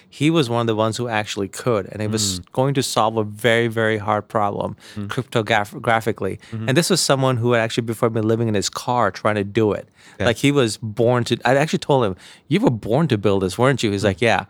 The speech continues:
Speaker 1: I'm like, "You, I think I have a one percent chance of this succeeding, but I wanna back you."
Speaker 2: Okay.
Speaker 1: And I backed him.
Speaker 2: Okay.
Speaker 1: S-, and it turned out great. And in
Speaker 2: Okay.
Speaker 1: fact, if you talk to a lot of smart investors,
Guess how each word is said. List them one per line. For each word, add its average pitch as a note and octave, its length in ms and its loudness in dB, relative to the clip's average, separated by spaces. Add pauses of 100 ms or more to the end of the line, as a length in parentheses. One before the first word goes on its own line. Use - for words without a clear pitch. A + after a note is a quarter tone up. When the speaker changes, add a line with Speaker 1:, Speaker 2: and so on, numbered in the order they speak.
(280)
Speaker 1:
I'm B2+ 80 0
like, A2+ 200 2
"You, F#3 320 0 (1080)
I D#3 80 2
think E3+ 300 4 (260)
I C3 60 0
have E3+ 100 2
a D3 60 6
one C#3+ 200 4
percent B2+ 380 2
chance A#2+ 180 2
of A2 60 -4
this A2 140 -2
succeeding, B2+ 420 0
but A#2 120 4
I A2+ 60 4
wanna A#2 200 4
back G#2+ 400 -2
you." F#2 220 -4 (200)
Speaker 2:
Okay. G#2 240 -6 (240)
Speaker 1:
And B2 120 0
I A#2 60 2
backed A#2 340 0
him. G2 260 -6 (200)
Speaker 2:
Okay. G#2 220 -8 (200)
Speaker 1:
S-, - 200 -6
and A#2+ 120 2
it A2 100 2
turned A#2+ 220 2
out G#2+ 160 2
great. F#2 340 -2
And B2 120 2
in C3+ 40 4
Speaker 2:
Okay. - 80 -2
Speaker 1:
fact, E3+ 240 2
if C3 120 -4
you B2+ 80 2
talk D3 260 0
to C#3+ 80 0
a C3 40 4
lot B2 180 4
of A#2 60 -2
smart A#2 240 0
investors, B2 520 -2